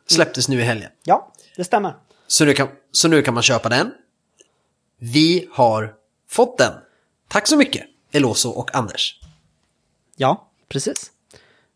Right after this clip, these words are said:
Speaker 2: Eh.
Speaker 1: Ah, har du köpt, du har den i pappersformat?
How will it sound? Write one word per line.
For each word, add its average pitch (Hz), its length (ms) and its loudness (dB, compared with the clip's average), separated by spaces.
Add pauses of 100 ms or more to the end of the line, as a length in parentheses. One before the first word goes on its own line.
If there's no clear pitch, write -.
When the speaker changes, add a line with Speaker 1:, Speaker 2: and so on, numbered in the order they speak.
Speaker 2:
Eh. 127 240 -6
Speaker 1:
Ah, 143 400 0
har 127 100 -2
du 180 120 2
köpt, - 380 2
du 151 200 -2
har 190 200 4
den 127 280 -4
i 120 140 -8
pappersformat? 131 920 -14